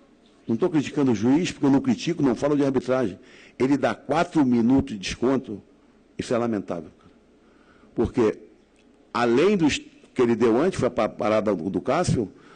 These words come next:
não tem nada a ver primeiro tempo com o segundo. Todas as faltas e todos os tiros de meta foi lamentável.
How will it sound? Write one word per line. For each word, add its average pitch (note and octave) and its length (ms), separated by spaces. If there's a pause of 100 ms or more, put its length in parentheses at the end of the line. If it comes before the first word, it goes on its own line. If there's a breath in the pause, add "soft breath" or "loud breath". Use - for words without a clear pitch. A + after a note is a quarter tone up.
(220 loud breath)
não C3+ 100
tem E3 120
nada G3 220
a - 20
ver G3+ 140
primeiro F#3+ 320
tempo C#3 220
com A#2 60
o - 40
segundo. G#2+ 440 (600 loud breath)
Todas F3+ 440
as B2+ 160
faltas C3 380
e B2+ 40
todos D#3 380
os - 120
tiros C3 200
de A2+ 80
meta C3 300
foi B2 200
lamentável. A#2+ 560